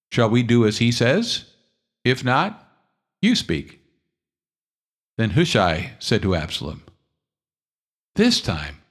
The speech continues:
the counsel that Ahithophel has given is not good."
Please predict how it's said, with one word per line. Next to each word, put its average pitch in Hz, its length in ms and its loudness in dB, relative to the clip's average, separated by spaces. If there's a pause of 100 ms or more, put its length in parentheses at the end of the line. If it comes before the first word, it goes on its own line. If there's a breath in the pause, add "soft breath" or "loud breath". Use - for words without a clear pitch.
(200)
the 101 60 -4
counsel 170 540 -2
that 131 220 -2
Ahithophel 135 760 0 (100)
has 117 120 -2
given 156 300 -2
is 107 160 -4
not 123 320 -2
good." 104 380 0